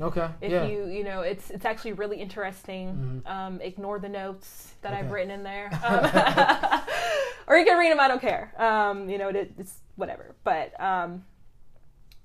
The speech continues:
Speaker 2: so he basically, like,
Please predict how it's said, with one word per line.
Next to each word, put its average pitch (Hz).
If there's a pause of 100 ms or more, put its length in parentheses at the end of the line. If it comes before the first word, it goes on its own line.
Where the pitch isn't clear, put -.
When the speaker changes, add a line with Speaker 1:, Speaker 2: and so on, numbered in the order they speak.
Speaker 2:
so 202 (120)
he -
basically, 247
like, -